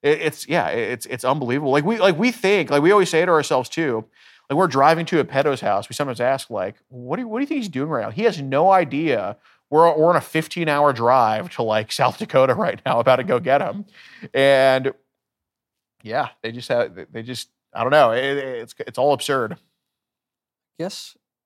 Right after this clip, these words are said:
Speaker 2: I, I guess that's what it's all about, though. You mentioned this guy who's wearing a satanic symbol.
Speaker 1: Mm-hmm.
Speaker 2: You say, "No, I'm not a Satanist.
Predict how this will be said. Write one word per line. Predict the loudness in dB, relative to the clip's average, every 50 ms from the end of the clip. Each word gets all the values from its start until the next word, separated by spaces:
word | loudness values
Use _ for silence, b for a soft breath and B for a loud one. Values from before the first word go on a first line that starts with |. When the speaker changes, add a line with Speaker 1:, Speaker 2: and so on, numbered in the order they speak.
| _ _ _ _ _ _ _ _ _ _ -20
Speaker 2:
I, | -20 -20 _ -12 -12
I | -12
guess | -10 -10 -10 -10 -10 -4
that's | 0 0 0 0 -2 -8 -14 -14 _ -4
what | -2 -2 -2
it's | -2 0
all | 2 2 2 2
about, | 2 2 2 2
though. | 0 -2
You | -4 -4 -4
mentioned | -4 -4 -4 -4 -6 -6 -6 -8
this | -8 -8
guy | -4 -2 -2 -2
who's | -2 -2 -2
wearing | -4 -4 -4 -6
a |
satanic | -10 -12 -12 -8 -8 -8 -8 -8 -10 -12
symbol. | -8 -8 -6 -6 -6 -6 -8 -10 _ _ _ _
Speaker 1:
Mm-hmm. | -16 -16
Speaker 2:
You | -10
say, | -4 -2 -2
"No, | 0 0 0 2 2
I'm | 2 0
not | 0 -2 -4
a | -4 -6
Satanist. | -8 -8 -10 -10 -10 -12 -12 -12 -14 _ _ _